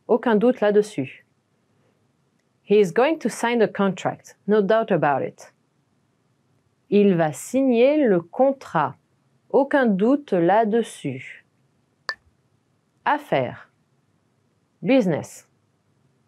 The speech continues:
Affaire. Affaire.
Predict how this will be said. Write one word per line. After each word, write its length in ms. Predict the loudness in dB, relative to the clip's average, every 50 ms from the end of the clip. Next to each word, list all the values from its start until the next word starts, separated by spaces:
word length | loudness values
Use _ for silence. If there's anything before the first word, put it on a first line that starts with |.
| _ _ _ _ _ _ _ _ _ _ _ _ _ _ -6
Affaire. 680 | -4 -4 -4 -4 -4 -4 -2 -2 -4 -6 -10 -16 -20 _ _ _ _ _ _ _ _ _ _ _ _ _ _ _ _ _ _ _ _ _ _ _ _ _ _ _ _ _ -4
Affaire. 1400 | 0 0 2 2 4 2 2 2 0 -4 -8 -10 -4 0 0 2 2 2 0 0 -2 -2 -4 -4 -6 -10 -10